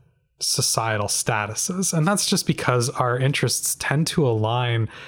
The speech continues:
not necessarily along national lines, but economic ones. You are much more similar to a person who makes about the same amount of money as you and does the same job as you in another country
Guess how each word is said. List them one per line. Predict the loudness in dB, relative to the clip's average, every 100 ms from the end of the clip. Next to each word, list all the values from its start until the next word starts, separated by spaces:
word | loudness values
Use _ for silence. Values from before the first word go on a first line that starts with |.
| -18 -6 0
not | 2
necessarily | 2 2 2 2 2 4
along | 4 2 2
national | 0 0 2 2 2
lines, | 2 0 -2 -4 _ _ -2
but | 0 0
economic | -2 0 0 0 -2
ones. | -6 -8 -10 -4 -2 -4 -8 -20 -20 -14 0
You | 2 4
are | 4
much | 2 2 2
more | 2
similar | 2 2 4 4
to | 2
a | 2
person | 2 2 0
who | 0
makes | 0 0
about | -2 0 -2
the | -2
same | 0 0 0
amount | 0 -2
of | 0
money | 2 4 4
as | 4 2
you | 0
and | 2
does | 0 0
the | 0
same | -2 -2 -2
job | 0 2 2
as | 0
you | 0
in | -2
another | -2 -2 -4
country | -4 -2 -2 -2 -4